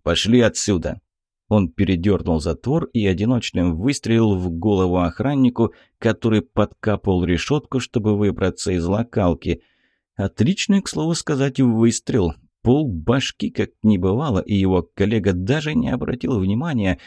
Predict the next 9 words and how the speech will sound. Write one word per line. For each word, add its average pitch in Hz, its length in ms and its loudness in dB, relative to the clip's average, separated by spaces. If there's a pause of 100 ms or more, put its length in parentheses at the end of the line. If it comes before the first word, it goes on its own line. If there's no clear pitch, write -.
(160)
на 117 240 6
столь 107 300 -2
досадное 101 760 -2
происшествие, 104 920 0 (160)
продолжив 98 800 0
копать. 104 580 -2 (760)
«Ты 120 120 4
понимаешь 98 960 0 (100)
чего-нибудь?» 104 840 0